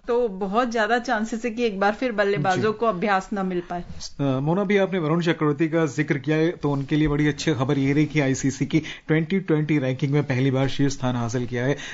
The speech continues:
Speaker 2: एक गेंदबाज होने के नजरिए से अगर देखा जाए तो अपने आप में बहुत बड़ी बात होती है कि आपको number one माना जाए। और सबसे अच्छी बात ये रही कि उन्होंने न्यूजीलैंड के तेज गेंदबाज Jacob Duffy को पीछे छोड़ा है।
Speaker 1: और जसप्रीत बुमराह और रवि बिश्नोई के बाद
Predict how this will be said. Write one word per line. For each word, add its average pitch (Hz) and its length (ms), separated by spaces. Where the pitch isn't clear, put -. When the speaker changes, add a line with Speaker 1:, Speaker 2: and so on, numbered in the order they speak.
Speaker 2:
एक 156 200
गेंदबाज 151 500
होने 143 280
के 151 320
नजरिए 147 380
से 156 120
अगर 139 160
देखा 135 300
जाए 147 180
तो 147 120
अपने 135 220
आप 135 200
में 139 120
बहुत 127 180
बड़ी 143 220
बात 131 220
होती 135 180
है 131 60
कि 127 80
आपको 135 400
number 135 260
one 139 140
माना 127 300
जाए। 127 180
और 156 320
सबसे 226 400
अच्छी 185 300
बात 170 200
ये 170 100
रही 185 100
कि 185 60
उन्होंने 185 180
न्यूजीलैंड 175 360
के 196 80
तेज 156 280
गेंदबाज 151 340
Jacob 165 440
Duffy 151 240
को 208 100
पीछे 135 260
छोड़ा 123 240
है। 117 220
Speaker 1:
और 254 200
जसप्रीत 240 580
बुमराह 247 440
और 285 180
रवि 220 340
बिश्नोई 233 500
के 269 140
बाद 233 320